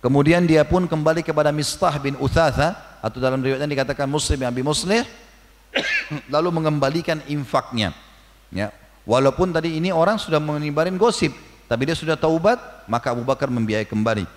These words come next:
Kemudian Abu Bakar, ya, setelah itu membayar kafara sumpahnya.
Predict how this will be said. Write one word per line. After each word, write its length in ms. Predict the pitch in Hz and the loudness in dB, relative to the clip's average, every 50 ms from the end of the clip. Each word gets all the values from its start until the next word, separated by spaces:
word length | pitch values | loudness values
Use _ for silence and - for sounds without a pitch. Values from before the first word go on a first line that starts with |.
| - - - | -20 -12 -4
Kemudian 400 | - 104 117 123 139 151 151 131 | 0 2 2 4 2 2 0 0
Abu 240 | 123 123 127 123 127 | -2 -2 -2 0 0
Bakar, 400 | 139 131 - 170 175 208 233 247 - - - - - - - - | 0 0 2 2 2 2 2 -2 -8 -16 -20 -20 -20 -20 -12 -6
ya, 160 | 101 113 131 | -4 -2 -2
setelah 400 | 127 - 135 113 - 120 117 110 | -2 -4 -6 -6 -4 -4 -4 -4
itu 400 | 117 123 117 - 175 180 190 - - 117 | -4 -6 -4 -2 0 0 -2 -2 -6 -8
membayar 480 | 113 113 113 107 120 127 135 135 127 | -6 -4 -2 0 0 0 2 0 -2
kafara 480 | 123 - 117 110 - - 135 131 131 127 | -2 -2 -6 -8 -6 -2 -2 -2 0 -2
sumpahnya. 800 | 117 - - 120 107 101 - 107 95 90 95 101 104 104 87 | -4 -4 -6 -8 -8 -6 -4 -4 -4 -4 -4 -4 -4 -4 -4